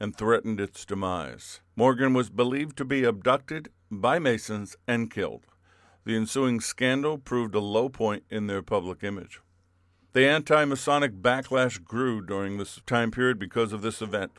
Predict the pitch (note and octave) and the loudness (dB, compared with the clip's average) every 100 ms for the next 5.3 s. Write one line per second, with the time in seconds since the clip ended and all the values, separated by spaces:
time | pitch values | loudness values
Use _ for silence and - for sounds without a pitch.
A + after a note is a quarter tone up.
0 | - B2 B2 C3 C3 B2 G#2+ A2 G#2 E2 | 0 2 4 4 2 -2 -2 -2 -2 -2
1 | G2 A2 A2+ A2 G2+ G2+ G2 F2 E2 F#2 | 0 2 2 0 0 2 2 -2 -2 2
2 | A2 A2+ G#2 F2+ F2+ G#2 G2+ - G2 F2+ | 6 6 4 0 -6 -6 -8 -8 -6 0
3 | G#2 G2 E2+ D#2+ - - _ - - A#2+ | 0 -2 -6 -12 -16 -20 _ -8 -4 -4
4 | - A#2+ A2+ F#2 D2+ E2 E2+ G2+ G#2 - | -4 -2 -2 -2 -6 -8 -4 -4 -6 -12
5 | - - | -16 -18